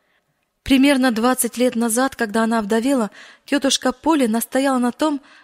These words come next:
чтобы её сыновья построили для неё этот крошечный домик,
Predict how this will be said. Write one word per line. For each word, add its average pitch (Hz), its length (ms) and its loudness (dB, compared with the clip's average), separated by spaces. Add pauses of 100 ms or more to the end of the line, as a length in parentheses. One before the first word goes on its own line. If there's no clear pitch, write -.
(100)
чтобы 247 340 0
её 247 160 2
сыновья 233 420 0
построили 247 540 -2
для 226 160 0
неё 233 300 0 (320)
этот 233 240 -4
крошечный 240 500 -2
домик, 226 460 -2